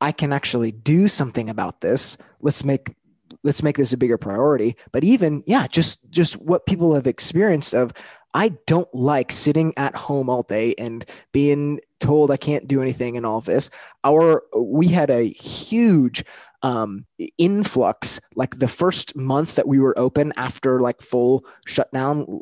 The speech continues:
whatever this would have been last summer, huge influx of people just wanting to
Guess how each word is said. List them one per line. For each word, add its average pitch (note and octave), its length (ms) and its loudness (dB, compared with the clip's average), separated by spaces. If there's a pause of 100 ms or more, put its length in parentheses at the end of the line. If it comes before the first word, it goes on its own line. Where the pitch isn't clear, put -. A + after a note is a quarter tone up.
(140)
whatever A#2 400 -4
this A#2 160 -4
would A2+ 80 -2
have G#2+ 60 -6
been A2 180 -6
last A2+ 260 -4
summer, B2+ 320 -2 (400)
huge A3 340 2
influx F3+ 320 0
of B2+ 60 -2
people D#3 220 2
just - 260 -2
wanting D3+ 420 0
to C3 180 -2